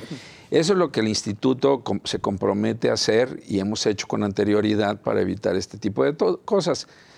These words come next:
Sin embargo, la circunstancia sí genera, eh, un, la condición de confusión para la ciudadanía.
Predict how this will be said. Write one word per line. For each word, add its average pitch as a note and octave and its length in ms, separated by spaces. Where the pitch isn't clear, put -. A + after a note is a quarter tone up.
Sin C3 320
embargo, B2+ 600
la A2 560
circunstancia C3 1120
sí C3+ 440
genera, A2 920
eh, F2+ 960
un, F2 680
la G2+ 280
condición G2 400
de A#2+ 80
confusión A#2 920
para F2 200
la F#2 120
ciudadanía. A2 720